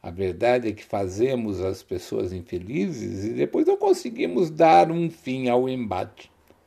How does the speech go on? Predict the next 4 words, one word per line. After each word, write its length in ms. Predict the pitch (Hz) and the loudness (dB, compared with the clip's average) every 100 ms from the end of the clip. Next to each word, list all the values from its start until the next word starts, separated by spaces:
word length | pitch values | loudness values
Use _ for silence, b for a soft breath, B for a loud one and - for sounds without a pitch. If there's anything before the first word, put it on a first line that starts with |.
| b b b b b - | b b b b b -8
Difícil 680 | 107 - 143 151 - 139 | -6 -2 4 4 4 -4
dizer 460 | 123 120 107 110 104 | 0 0 4 4 4
adeus? 680 | 101 175 233 185 - - _ _ _ _ _ _ _ - | 8 8 8 6 0 -16 _ _ _ _ _ _ _ -8
Muito, 1080 | 98 101 110 117 120 117 113 107 92 80 | -4 0 2 2 2 0 -2 -4 -8 -10